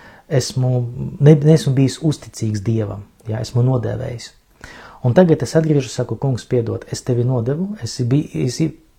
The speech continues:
pieņemu nepareizu lēmumu, bet turpmāk es gribu pieņemt pareizus lēmumus." Un šajā gadījumā, ā, es saņemu Dieva piedošanu, un,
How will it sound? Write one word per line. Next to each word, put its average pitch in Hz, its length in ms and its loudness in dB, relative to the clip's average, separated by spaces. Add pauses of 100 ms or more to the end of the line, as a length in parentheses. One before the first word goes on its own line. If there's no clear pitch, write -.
(120)
pieņemu 143 460 4
nepareizu 117 480 -2
lēmumu, 147 460 0 (440)
bet 123 320 0
turpmāk 120 460 2
es 120 160 0
gribu 139 240 -2
pieņemt 131 420 -2
pareizus 110 480 -4
lēmumus." 113 540 -10 (840)
Un 127 100 0
šajā 170 280 2
gadījumā, 127 500 2 (460)
ā, 117 360 -4
es - 160 -6
saņemu 156 340 0
Dieva 123 260 -2
piedošanu, 160 720 -2 (360)
un, 143 180 4